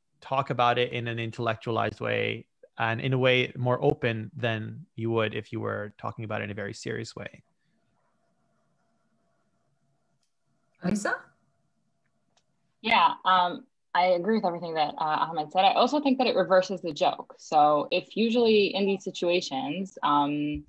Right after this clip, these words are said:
Speaker 3: unfortunately, like, the airport officers feel that it's okay to make a joke on brown, like, just the way that they treat minorities is, is it's like, "Oh, look, we're stopping them at the border." And sometimes you can feel as if, like, the, the,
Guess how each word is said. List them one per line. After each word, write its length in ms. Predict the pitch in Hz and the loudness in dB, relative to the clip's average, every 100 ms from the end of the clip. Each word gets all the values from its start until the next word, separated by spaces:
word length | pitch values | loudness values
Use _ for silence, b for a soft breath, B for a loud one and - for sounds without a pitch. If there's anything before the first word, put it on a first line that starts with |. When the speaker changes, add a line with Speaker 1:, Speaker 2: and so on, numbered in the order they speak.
| _ | _
Speaker 3:
unfortunately, 800 | - 156 190 185 180 147 165 160 | -12 -2 0 0 -4 -4 -6 -6
like, 180 | 156 147 | -4 -4
the 120 | - - | -4 -2
airport 520 | 175 - 165 156 - | -2 0 -2 -2 -2
officers 800 | - 165 160 - 196 160 208 240 _ _ _ _ | 0 0 -2 -8 -4 0 0 -2 _ _ _ _
feel 180 | 214 202 | 4 6
that 140 | 190 | 6
it's 140 | 185 190 | 4 2
okay 280 | 185 208 | 2 2
to 120 | 208 180 | 2 0
make 200 | 180 180 | -4 -4
a 80 | |
joke 320 | 156 160 147 147 | -2 2 0 2
on 480 | 165 160 147 147 147 - _ _ _ _ | 4 6 4 0 -4 -10 _ _ _ _
brown, 240 | 190 180 175 | 2 4 4
like, 200 | 180 - | 2 2
just 220 | 214 - | 0 2
the 80 | 196 | 4
way 220 | 208 214 | 4 4
that 140 | 214 | 2
they 140 | 190 190 | 2 0
treat 420 | - 233 220 - | 2 4 4 2
minorities 640 | 165 156 156 147 147 147 | -2 0 0 0 -2 -2
is, 220 | 156 143 - | -4 -6 -4
is 200 | 165 160 | -6 -6
it's 180 | 147 | -6
like, 280 | 165 151 151 - | -2 -2 -2 2
"Oh, 380 | 185 185 175 | 6 6 6
look, 420 | 160 165 180 175 175 | 4 2 2 2 0
we're 120 | 165 | -4
stopping 360 | - 170 170 | -2 -4 -4
them 120 | 170 160 | -8 -12
at 100 | - | -12
the 80 | |
border." 320 | 156 196 208 185 | -4 -2 0 0
And 160 | 165 | -2
sometimes 280 | 175 190 196 | -10 -12 -10
you 80 | 175 | -10
can 140 | 170 | -12
feel 380 | 160 - 240 156 | -6 2 4 4
as 100 | 156 | -2
if, 100 | 160 - | -6 -4
like, 220 | - - b b b | -4 -4 b b b
the, 160 | - 180 - - | -6 -4 -8 -12
the, 480 | - 147 175 165 - | -10 0 2 2 -2